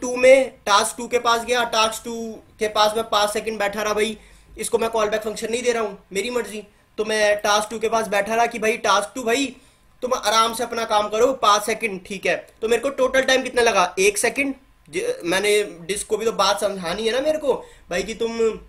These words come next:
अ, चालू कर दो काम, तुम चालू कर दो काम और कॉल बैक को अपना रिजल्ट दे देना, मैं आगे जा रहा हूँ।" मान लो एक सेकंड मैंने इस पे व्यतीत करा, पाँच सेकंड इस पे व्यतीत करे,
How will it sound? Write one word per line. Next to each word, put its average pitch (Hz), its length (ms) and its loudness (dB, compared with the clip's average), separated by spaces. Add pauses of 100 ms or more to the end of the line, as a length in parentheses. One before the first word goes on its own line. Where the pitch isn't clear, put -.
(1300)
अ, 165 100 2 (640)
चालू 208 260 0
कर 220 160 0
दो 226 140 2
काम, 226 300 -2 (240)
तुम 208 140 -6
चालू 202 300 2
कर 220 160 -2
दो 226 100 2
काम 233 220 4
और 226 100 4
कॉल 214 220 2
बैक 214 200 0
को 214 160 4
अपना 196 280 -4
रिजल्ट 190 280 -2
दे 196 120 -4
देना, 214 160 -2
मैं 220 120 -2
आगे 190 260 -2
जा 196 140 0
रहा 196 80 -2
हूँ।" 196 200 -6
मान 185 180 0
लो 220 100 0
एक 214 220 2
सेकंड 226 280 -2
मैंने 214 240 2
इस 208 140 -8
पे 208 160 0
व्यतीत 202 300 -6
करा, 208 180 4
पाँच 208 240 0
सेकंड 208 240 -4
इस 202 80 -8
पे 214 120 -2
व्यतीत 208 300 -8
करे, 202 240 -2